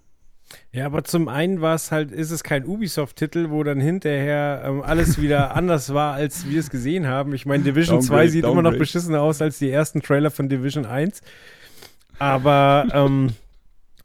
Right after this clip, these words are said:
Speaker 1: ich meine, wir haben ja nachher noch einen Trailer, wo die Kämpfe so gut sind. Und wenn das einfach wirklich die Zukunft ist, dann, also keine Ahnung.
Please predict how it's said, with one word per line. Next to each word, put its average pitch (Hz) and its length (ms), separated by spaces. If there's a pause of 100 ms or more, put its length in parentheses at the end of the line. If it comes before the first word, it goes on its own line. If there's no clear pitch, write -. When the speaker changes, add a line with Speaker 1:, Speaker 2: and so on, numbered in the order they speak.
(320)
Speaker 1:
ich 147 140
meine, 175 200
wir 170 120
haben 185 100
ja 185 60
nachher 180 260
noch 208 240
einen 220 180
Trailer, 147 440
wo 143 80
die 139 100
Kämpfe 147 380
so 139 220
gut 135 200
sind. 135 240
Und 139 160
wenn 143 200
das 185 260
einfach 170 400
wirklich 170 280
die 135 140
Zukunft 196 500
ist, 131 260
dann, 131 420
also 139 320
keine 151 300
Ahnung. 160 300